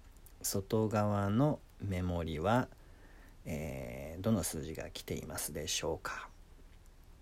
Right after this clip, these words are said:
はい。正しくセットされていれば、二十五という数字を指しているはずです。大丈夫でしょうか？この二十五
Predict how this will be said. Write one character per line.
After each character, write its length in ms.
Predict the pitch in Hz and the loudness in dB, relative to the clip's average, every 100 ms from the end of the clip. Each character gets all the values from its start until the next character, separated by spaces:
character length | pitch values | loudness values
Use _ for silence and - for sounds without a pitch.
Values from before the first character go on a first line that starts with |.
| - | -12
は 180 | - 85 | -6 -6
い。 100 | - - - - - - - | -6 -16 -20 -20 -20 -20 -6
正 300 | 110 92 - | 0 2 2
し 60 | - | 0
く 180 | 170 | 0
セ 160 | 160 117 | 2 2
ッ 80 | 95 - | 0 -2
ト 100 | - | 0
さ 160 | 156 101 | 2 4
れ 140 | 87 | 2
て 180 | - 73 | 0 -4
い 140 | - 85 | -4 -4
れ 160 | 80 | -4
ば、 400 | - 95 139 147 - - - - - - - - | 0 4 4 2 -6 -20 -20 -20 -20 -20 -14 -2
二 320 | 107 135 156 | 6 6 6
十 480 | 127 104 85 69 82 | 4 0 -2 -4 -4
五 240 | 95 120 - - - - - - | 4 6 4 -4 -20 -20 -20 -6
と 140 | - 156 | 2 4
い 180 | 127 104 | 6 4
う 40 | |
数 220 | - 90 | 0 -4
字 160 | 90 139 | -4 0
を 40 | |
指 300 | 143 - 98 | 0 2 0
し 120 | - - | -2 -6
て 120 | - | -6
い 200 | - - | -6 -6
る 100 | 101 | -4
は 300 | 113 - - | -4 -4 -4
ず 160 | 95 90 | -4 -4
で 160 | - | 0
す。 440 | - - - - - - - - - - - | 2 2 2 -2 -8 -18 -20 -20 -20 -18 -8
大 200 | - 82 | -4 -2
丈 100 | 92 | -2
夫 80 | 85 | -2
で 80 | 147 | -2
し 100 | - | -2
ょ 60 | |
う 40 | - | -2
か？ 260 | - - - - - - - - - - - - - - | 2 2 0 -8 -12 -8 -8 -10 -18 -18 -18 -20 -20 -14
こ 180 | - 160 | 0 4
の 180 | 165 170 | 6 6
二 220 | 175 226 | 10 10
十 420 | 233 180 120 98 98 | 10 8 6 6 4
五 260 | 127 135 | 6 6